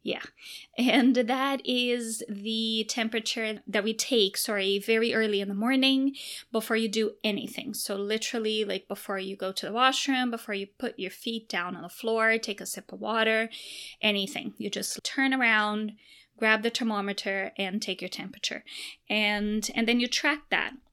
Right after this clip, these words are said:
And it's supposed to go up once you ovulate and then drop down once you get your period, or just before you get your period. So there's lots and lots of experts talking about how to do that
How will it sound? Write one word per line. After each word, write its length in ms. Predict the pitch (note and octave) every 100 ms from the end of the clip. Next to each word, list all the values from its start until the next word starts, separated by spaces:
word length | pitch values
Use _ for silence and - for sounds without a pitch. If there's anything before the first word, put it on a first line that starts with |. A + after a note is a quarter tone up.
| _
And 160 | G#3+ A3
it's 180 | A3 -
supposed 500 | A#3+ - C#4 C#4 -
to 80 |
go 240 | D4 C#4 - -
up 340 | G#3+ G#3+ - - - -
once 260 | G#3 G3+ G#3
you 60 |
ovulate 800 | - C4 C4+ C#4 C4 C4 C4+ C4 -
and 220 | A3 G#3+
then 220 | G#3+ G#3+
drop 320 | A3 G#3+ A3 -
down 560 | G#3 F#3+ G3 F#3+ G3 G3
once 800 | G3 G3 F#3+ F#3+ F#3 - - -
you 460 | G3 G3 F#3+ F3+ F3+
get 200 | D#3 -
your 140 | - -
period, 520 | - A3+ - - - _ -
or 240 | F#3 G3+ F#3 G3+
just 300 | - F3+ -
before 260 | - - G3
you 60 | F#3
get 180 | -
your 60 | -
period. 360 | - - - - - - - - -
So 800 | - - A#3 A3+ A3 A3 A3+ - -
there's 500 | A3 A#3+ A#3+ A3+ -
lots 500 | A#3+ A#3+ B3 B3 -
and 100 | B3
lots 280 | A3+ A3+ -
of 80 | A3
experts 520 | G#3 - G#3+ G#3 -
talking 400 | - G3+ G3+ G#3+
about 420 | G3+ G#3 G3 G3
how 240 | G3 F#3+ G3
to 200 | - F#3+
do 240 | G#3+ G#3+
that 360 | G#3 G3+ G3+